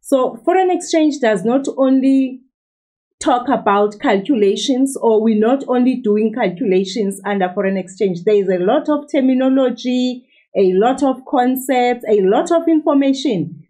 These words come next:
that you need to study before you can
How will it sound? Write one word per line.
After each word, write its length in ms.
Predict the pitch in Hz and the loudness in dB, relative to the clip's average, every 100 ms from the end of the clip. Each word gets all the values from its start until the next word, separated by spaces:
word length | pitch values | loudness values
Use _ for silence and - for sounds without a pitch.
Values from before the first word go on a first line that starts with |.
| _ | _
that 260 | 208 220 269 | 0 0 0
you 120 | 240 | 2
need 340 | 220 226 - | 2 2 0
to 140 | 247 190 | -2 -4
study 800 | - 202 208 202 196 285 - - _ _ | -2 0 2 0 0 0 -2 -12 _ _
before 480 | 214 202 175 277 285 | -2 -2 0 0 2
you 140 | 254 | 0
can 320 | 233 233 208 | 0 0 0